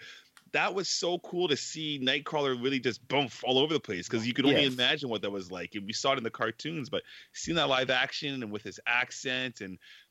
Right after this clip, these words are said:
Speaker 1: he was such a character that you rooted for, 'cause he just had this kindness aura all over him, but you could see what was going on, and he's this dark looking figure. He was, he was cool.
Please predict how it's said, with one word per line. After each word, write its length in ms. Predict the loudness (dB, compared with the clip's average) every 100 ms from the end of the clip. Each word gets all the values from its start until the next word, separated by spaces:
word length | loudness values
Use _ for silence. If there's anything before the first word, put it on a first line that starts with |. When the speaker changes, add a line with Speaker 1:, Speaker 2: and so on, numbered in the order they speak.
| _ _ _
Speaker 1:
he 80 | -10
was 120 | -6
such 200 | -2 -2
a 40 |
character 400 | -4 -4 -2 0
that 160 | 0 0
you 160 | 0 -2
rooted 280 | 0 0
for, 260 | -2 0 2
'cause 160 | 0 -4
he 160 | -6
just 240 | -4 -2 -2
had 260 | 0 0
this 220 | -2 -6 -8
kindness 560 | -8 0 0 0 -4 -10
aura 360 | -4 0 0 0
all 220 | -2 0 2
over 180 | 2
him, 300 | 0 -2 -4 -2
but 220 | -2 -2
you 60 |
could 120 | -6 -8
see 280 | -6 -4
what 100 | -4
was 120 | -4 -4
going 280 | 0 2
on, 240 | 4 4 2
and 140 | -2 -8 -16 -4
he's 160 | -2
this 160 | 0 0
dark 260 | 2 2 2
looking 240 | -2 -4
figure. 400 | 0 0 2 0
He 120 | -2
was, 200 | -6 -8
he 140 | -6 -2
was 160 | -2 -4 _
cool. 640 | -2 4 6 8 6 4